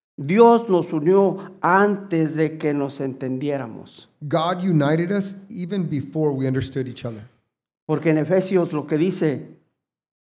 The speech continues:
Speaker 2: In Ephesians, he says,
Speaker 1: porque Él es nuestra paz, que de ambos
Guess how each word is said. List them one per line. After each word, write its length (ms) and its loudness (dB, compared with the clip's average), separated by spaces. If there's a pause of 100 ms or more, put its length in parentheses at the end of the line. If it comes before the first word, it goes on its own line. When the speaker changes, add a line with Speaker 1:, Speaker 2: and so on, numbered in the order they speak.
(460)
Speaker 2:
In 80 2
Ephesians, 540 0
he 80 -6
says, 420 -2 (400)
Speaker 1:
porque 640 2
Él 680 2 (240)
es 260 4
nuestra 500 0
paz, 600 0 (360)
que 140 -2
de 140 -2
ambos 840 0